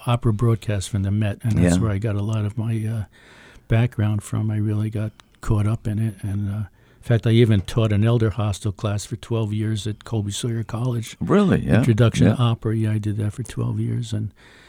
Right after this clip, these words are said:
Speaker 1: stayed in contact with a lot of those people. A lot of them had never, uh, attended an <laughs> opera or anything. It was, it was really an introduction for them also. So it,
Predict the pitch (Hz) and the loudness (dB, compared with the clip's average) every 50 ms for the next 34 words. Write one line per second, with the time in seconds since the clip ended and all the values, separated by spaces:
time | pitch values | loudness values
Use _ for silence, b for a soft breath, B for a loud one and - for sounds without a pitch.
0 | b b - - 135 127 120 117 107 - 127 120 120 110 - 120 117 110 - 127 | b b 0 4 6 6 6 6 4 4 2 2 2 2 0 -2 -2 -2 -2 -2
1 | 110 110 120 120 117 113 110 104 110 107 107 - - - 113 113 - - 110 117 | -2 -2 -2 -2 -2 -2 -2 -2 -2 -2 -2 -4 -2 -2 -2 -2 -2 -2 -4 -4
2 | - - _ b b b b b b b b b b b b b b - 123 110 | -4 -6 _ b b b b b b b b b b b b b b -6 -4 -2
3 | 110 113 117 110 110 107 104 87 117 104 101 113 113 104 110 110 101 98 90 b | 0 0 0 2 2 2 0 0 0 2 2 2 2 2 2 0 0 0 -2 b
4 | b b b b b b b b b - _ _ _ _ - - 101 98 95 95 | b b b b b b b b b -20 _ _ _ _ -6 -4 -2 -2 0 -2
5 | 95 98 - 113 - - 123 120 113 110 107 104 98 107 127 107 143 147 - - | -2 -2 -2 -2 0 2 4 4 4 4 2 2 2 2 4 4 2 2 0 -2
6 | 107 113 120 120 123 117 - 113 104 104 101 101 107 98 98 104 104 98 92 98 | -2 0 2 2 2 2 0 0 0 0 0 -2 -2 -4 -4 -4 -6 -6 -6 -6
7 | 95 101 120 117 110 107 107 110 104 92 - 113 98 - 110 107 - - 104 98 | -4 -4 -2 -2 0 0 0 0 -2 -2 -2 -4 -4 -2 -4 -4 -4 -6 -6 -6
8 | - 107 104 107 110 110 113 117 117 127 123 - - 107 110 107 98 - - 107 | -6 -6 -4 -4 -2 -2 -2 -2 0 -2 -2 -4 -4 -6 -6 -6 -8 -8 -8 -8
9 | 113 110 113 135 139 | -6 -6 -8 -8 -10